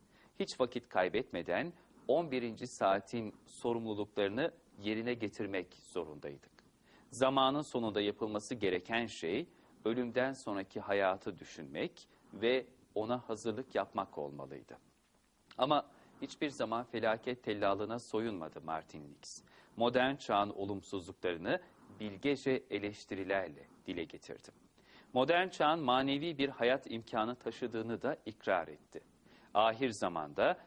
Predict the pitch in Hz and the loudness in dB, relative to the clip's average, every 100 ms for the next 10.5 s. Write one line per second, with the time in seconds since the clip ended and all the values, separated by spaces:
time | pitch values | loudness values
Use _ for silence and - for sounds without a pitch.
0 | - 117 113 113 110 - - - 117 107 | -4 2 4 4 -2 -6 -18 -4 4 4
1 | 113 - - _ 120 190 170 143 131 117 | 4 0 -20 _ 2 2 2 2 2 4
2 | 117 143 - 147 156 - 123 113 113 110 | 2 0 -2 -2 -2 0 0 4 2 2
3 | 107 - 110 104 113 113 - - - 98 | -2 0 -4 2 2 2 -8 -20 -4 2
4 | 107 107 104 135 151 - 92 - 123 165 | 4 2 -2 -2 -2 -2 -4 -2 -4 -4
5 | - 110 104 107 113 180 151 135 - - | -4 2 2 2 -2 0 2 2 0 -16
6 | - 110 - 107 107 110 104 - 101 101 | -14 -14 -2 0 2 0 -2 -2 -2 -2
7 | 101 95 92 95 87 87 85 - - 78 | -4 -4 -4 -4 -4 -8 -12 -18 -14 -12
8 | 71 71 - _ _ _ _ _ _ _ | -12 -16 -20 _ _ _ _ _ _ _
9 | _ - 147 - 170 180 151 170 123 90 | _ -12 -8 -4 -2 0 2 4 6 4
10 | 85 87 80 82 80 | 4 0 -2 -6 -10